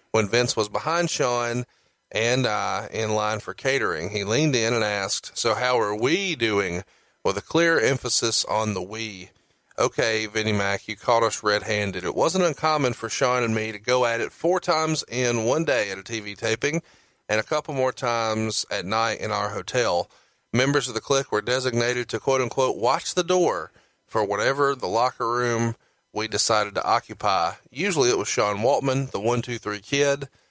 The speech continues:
I was still on the road with Chris Candido, keeping up the charade, so no one knew about Sean and me, especially Chris.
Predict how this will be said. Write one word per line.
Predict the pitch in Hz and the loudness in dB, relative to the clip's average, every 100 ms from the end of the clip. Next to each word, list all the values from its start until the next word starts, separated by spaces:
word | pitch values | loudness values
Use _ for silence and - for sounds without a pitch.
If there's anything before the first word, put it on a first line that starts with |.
| _ _ - | _ _ 0
I | 123 | 0
was | 120 | 2
still | - 208 | 0 2
on | 190 180 | 4 2
the | 156 | 2
road | 175 180 139 | 2 0 -2
with | 110 - | -10 -6
Chris | 170 147 | -4 -4
Candido, | - 131 123 151 147 104 98 110 - _ _ _ _ - | -2 -2 0 0 2 2 2 -2 -8 _ _ _ _ -8
keeping | 131 135 120 | -2 2 2
up | 117 | 2
the | - | -2
charade, | - 107 113 117 98 95 | -4 0 2 2 2 -4
so | - 104 | -2 0
no | 101 110 151 | 0 2 2
one | 160 139 | 2 2
knew | 143 139 | 2 2
about | 120 110 | 2 -2
Sean | - 139 135 127 | 0 2 2 2
and | 110 | 0
me, | 101 98 95 | -2 -4 -4
especially | - - 131 - 127 | -2 2 0 0 -4
Chris. | - 139 107 - - | 0 2 2 2 -2